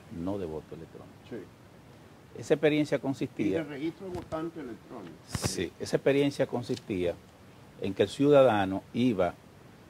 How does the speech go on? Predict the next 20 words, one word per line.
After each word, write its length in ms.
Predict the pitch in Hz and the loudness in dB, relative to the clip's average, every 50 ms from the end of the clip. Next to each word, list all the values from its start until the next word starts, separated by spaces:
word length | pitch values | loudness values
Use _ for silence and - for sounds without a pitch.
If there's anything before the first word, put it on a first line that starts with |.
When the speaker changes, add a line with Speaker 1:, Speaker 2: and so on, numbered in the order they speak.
| - - | -6 0
Speaker 1:
y 80 | 98 104 | 4 4
el 100 | 101 - | 4 4
registro 480 | - 104 90 101 143 - - 156 156 | 2 0 -2 0 -2 -2 2 4 6
de 80 | 139 131 | 6 6
concurrente 720 | - - 131 131 - - 131 113 113 104 104 101 - 95 | 4 2 0 2 2 0 2 4 4 4 4 2 2 2
o 80 | 92 92 | 2 2
el 60 | 92 | 2
padrón 380 | - - 90 90 98 113 127 | 2 4 4 4 4 4 2
de 100 | 123 127 | 2 0
concurrente 760 | - - 123 117 - 120 107 120 117 101 92 90 80 - 92 - - - - - - - - - - | 0 0 -2 -2 -2 -4 0 0 0 0 0 -2 -6 -8 -10 -12 -12 -16 -18 -20 -20 -20 -20 -20 -20
se 280 | - - - - 123 131 | -20 -8 -2 2 4 4
organizaba 640 | 139 143 147 147 147 143 127 - 117 107 104 104 104 | 6 6 6 6 4 4 4 6 6 6 6 6 4
en 100 | 107 104 | 0 -2
función 680 | 95 - 101 101 98 - - 123 127 135 143 147 143 - - - | -4 -6 -6 -6 -6 -4 0 2 4 6 6 4 2 0 -4 -4
de 160 | 98 92 92 | 0 2 2
la 160 | 92 87 87 | 4 4 2
huella 520 | 90 87 92 101 110 113 110 104 110 110 - - - - - - | 2 2 4 4 4 4 4 2 -2 -6 -8 -10 -18 -20 -18 -4
digital 480 | - 95 90 82 95 85 - - - - - - - - - - - - - | -2 -2 0 0 -2 -4 -2 -2 -2 -2 -6 -12 -20 -20 -20 -20 -20 -10 -6
Speaker 2:
Sí. 80 | - 98 87 - - - - - - - - - - - - - - - - | -4 -4 -4 -4 -8 -14 -20 -20 -20 -20 -20 -20 -20 -20 -20 -20 -16 -2 4
Speaker 1:
y 260 | 143 143 151 170 - | 4 6 6 4 2